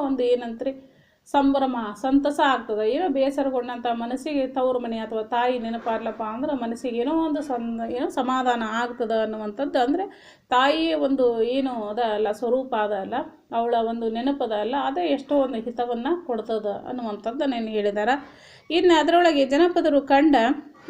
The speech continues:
ತಾಯಿಯ ರೂಪ ಸ್ವರೂಪ, ತೋರದ ಪ್ರೀತಿ, ತಾಯಿಯನ್ನು ಯಾವ ರೀತಿಯೊಳಗೆ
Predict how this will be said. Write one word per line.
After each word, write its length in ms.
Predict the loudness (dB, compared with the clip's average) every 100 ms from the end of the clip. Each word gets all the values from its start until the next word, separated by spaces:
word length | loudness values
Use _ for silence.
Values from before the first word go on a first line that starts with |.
| -4 2
ತಾಯಿಯ 360 | 4 4 4
ರೂಪ 260 | 4 4 2
ಸ್ವರೂಪ, 420 | 0 2 0 0 0 0
ತೋರದ 300 | 4 4 4 0
ಪ್ರೀತಿ, 500 | -2 -4 -4 -4 -6
ತಾಯಿಯನ್ನು 520 | -2 0 2 2 2
ಯಾವ 260 | 0 0 0
ರೀತಿಯೊಳಗೆ 600 | -2 -2 -2 0 -2